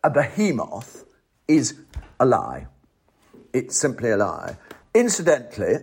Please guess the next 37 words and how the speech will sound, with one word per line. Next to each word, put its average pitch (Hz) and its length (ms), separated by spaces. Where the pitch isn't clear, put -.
look 269 340
at - 140
the 165 80
top - 380
line 120 500
of 139 100
Sky. 80 680
The 214 100
top - 380
line 131 400
of - 120
Sky 120 920
absolutely 175 1080
dwarfs 156 800
the 107 100
B 101 160
B 82 160
C. - 360
And 139 140
the 127 80
top - 340
lines 104 680
of 147 100
the, 139 240
of 117 120
the 135 60
B 139 140
B 113 140
C's 110 360
various, 104 640
you 117 100
might 147 460
describe 98 560
them 90 180
as 107 280
international 107 580
competitors, 98 720